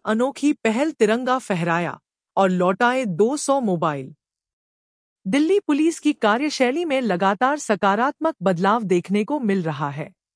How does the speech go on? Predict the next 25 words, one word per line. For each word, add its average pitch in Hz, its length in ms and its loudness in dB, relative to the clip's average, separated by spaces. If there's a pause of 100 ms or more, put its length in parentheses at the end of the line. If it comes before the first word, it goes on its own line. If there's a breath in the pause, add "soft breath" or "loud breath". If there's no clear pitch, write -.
(760)
इस 349 220 0
बार 277 260 2
स्वतंत्रता 320 760 0
दिवस 226 380 0
के 269 120 0
अवसर 208 400 -2
पर 226 200 0
पुलिस 247 460 -2
ने 262 120 -2
पारंपरिक 294 720 0
ध्वजारोहण 214 720 0
समारोह 214 520 0
के 226 160 0
साथ-साथ 220 580 -2 (120)
एक 233 160 -6
अनूठी 262 500 -2
जनहितैषी 220 720 0
पहल 196 340 -2
की 302 180 -2
शुरुआत 175 440 0
की। 160 300 -10 (1080)
अगला 294 360 2
मेन 302 240 -2
पॉइंट 233 300 0
है, 165 240 -8